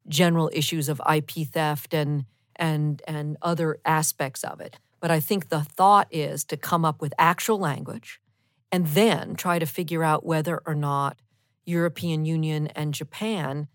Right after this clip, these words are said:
can come up with their own form of leverage vis-a-vis China. I mean, arguably, the United States has leverage in the form of its three oh one tariffs. But the question is, okay, so what is Europe and Japan putting into this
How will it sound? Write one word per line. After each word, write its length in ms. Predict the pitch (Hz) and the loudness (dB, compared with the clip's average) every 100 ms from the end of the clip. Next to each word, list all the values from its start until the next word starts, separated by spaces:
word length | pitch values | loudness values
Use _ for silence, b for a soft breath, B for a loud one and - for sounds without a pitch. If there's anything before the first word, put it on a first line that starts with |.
| _ _ | _ _
can 240 | - 175 151 | -4 -4 -2
come 280 | - 175 165 | -2 0 0
up 180 | 160 | 0
with 160 | 160 147 | -4 -2
their 240 | 165 156 | -2 0
own 240 | 180 175 175 | 0 0 -2
form 300 | - 165 156 | -4 -4 -4
of 140 | 147 | -6
leverage 520 | 156 135 135 185 220 | -6 -6 -4 -6 -6
vis-a-vis 440 | 165 175 151 147 143 | -8 -6 -4 -6 -6
China. 480 | - 135 143 220 - 151 | -4 -4 -6 -10 -10 -4
I 40 | |
mean, 260 | 156 147 - | -2 -2 -2
arguably, 520 | 160 160 156 156 156 | 2 2 0 -2 -2
the 80 | 151 | -2
United 220 | 151 147 | -2 -2
States 280 | - 156 147 | -2 -2 -2
has 180 | 151 143 | -6 -4
leverage 380 | 151 160 156 156 | -2 -2 -4 -4
in 120 | 151 | -4
the 60 | 139 | -4
form 260 | 160 151 | -2 -2
of 120 | 147 | -2
its 240 | 147 - - _ _ | -2 -4 -8 _ _
three 200 | - 160 | 0 2
oh 60 | 147 | 4
one 240 | 170 185 | 2 2
tariffs. 500 | 151 - 202 226 - _ _ _ - | -4 -6 -10 -10 -14 _ _ _ -12
But 80 | 156 | -4
the 40 | |
question 320 | 175 156 - | 2 2 2
is, 180 | 156 139 - | -2 -2 -4
okay, 260 | 156 151 | -4 -2
so 200 | 156 160 | -2 0
what 180 | 151 160 | 0 2
is 260 | 160 139 - | 0 -2 -4
Europe 260 | 160 147 | -2 -2
and 120 | 151 147 | -2 -6
Japan 380 | 139 208 202 | -4 -2 -2
putting 280 | 165 151 139 | -4 -8 -6
into 220 | 135 - | -10 -10
this 400 | 139 139 - - | -10 -8 -10 -12